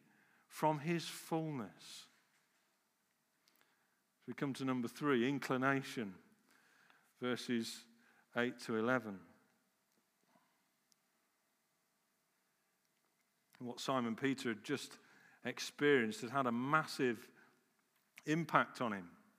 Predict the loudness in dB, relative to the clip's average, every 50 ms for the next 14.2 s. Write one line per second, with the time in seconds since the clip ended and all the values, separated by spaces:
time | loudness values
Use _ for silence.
0 | _ _ _ -20 _ -20 -20 -20 -10 -4 0 0 4 6 6 6 8 6 6 6
1 | 4 4 4 2 2 -2 -6 -10 0 6 8 8 8 8 6 4 2 2 0 -2
2 | 0 0 0 0 -2 -4 -2 -2 -2 0 2 2 2 0 -2 -4 -6 -4 -6 -4
3 | 0 2 2 2 2 4 4 2 2 0 -2 -10 -16 -18 -16 -8 0 4 6 8
4 | 8 8 6 4 0 -2 0 2 2 2 2 6 6 8 8 8 6 4 4 4
5 | 4 2 0 -4 0 2 2 2 0 -4 -8 -14 -20 -20 -20 _ _ _ _ _
6 | _ -20 -20 -20 -14 _ -6 -4 -4 -2 0 4 6 8 10 10 10 8 8 6
7 | 4 0 0 2 2 2 4 4 2 2 2 2 2 2 2 0 -4 -8 -6 -4
8 | -2 0 0 0 2 4 6 6 6 6 4 4 4 6 4 4 4 4 2 2
9 | 2 4 6 8 10 10 10 8 6 2 -2 0 0 2 2 4 4 4 4 2
10 | 2 -2 -8 -12 -2 4 8 10 10 10 10 8 4 2 2 0 4 4 6 6
11 | 6 4 2 2 2 2 2 2 4 8 8 10 10 10 8 8 6 6 6 4
12 | 4 4 2 0 -4 -8 -14 -20 -20 _ _ _ _ _ _ _ _ _ _ _
13 | _ _ _ _ _ _ _ _ _ _ _ _ _ _ _ _ _ _ -8 -6
14 | -2 -2 -2 -2